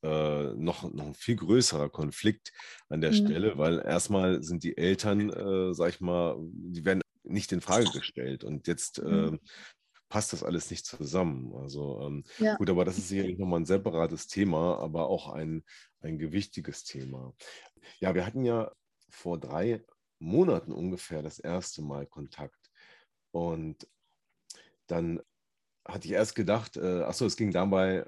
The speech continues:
Speaker 1: um die, das Thema Trennung in Freundschaft.
Speaker 2: Mhm.
Speaker 1: Und ich hatte Unterstützung angeboten,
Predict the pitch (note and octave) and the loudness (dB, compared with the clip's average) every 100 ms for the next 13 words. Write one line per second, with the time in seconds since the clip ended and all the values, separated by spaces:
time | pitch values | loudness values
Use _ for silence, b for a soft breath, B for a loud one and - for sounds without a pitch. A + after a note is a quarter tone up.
0 | - - F2 E2+ E2 E2 D2+ E2 D#2+ D#2+ | -8 -6 -4 -2 -2 -2 -4 -6 -4 -2
1 | D#2+ D#2 - - E2+ - F#2 E2+ E2 - | -2 -4 -10 -14 -12 -8 -4 -2 -2 -2
2 | F#2 F2+ E2+ D#2 - F2 G#2 A#2+ D#3+ F3 | 0 0 0 -4 -4 0 0 2 0 0
3 | - _ b b b b G#3+ G#3+ A#3+ F#3 | -4 _ b b b b 10 10 6 -2
4 | F#3+ F#2 - - G2+ G2 G2 F2+ F2+ - | -4 -4 -6 -8 -6 -4 0 2 2 -2
5 | _ _ _ _ _ - - F2 - - | _ _ _ _ _ -10 -6 -4 -2 -2
6 | G#2+ C#2 F2+ F2+ D#2+ E2 F#2 C3+ D#3 | -2 0 0 0 0 0 0 0 -2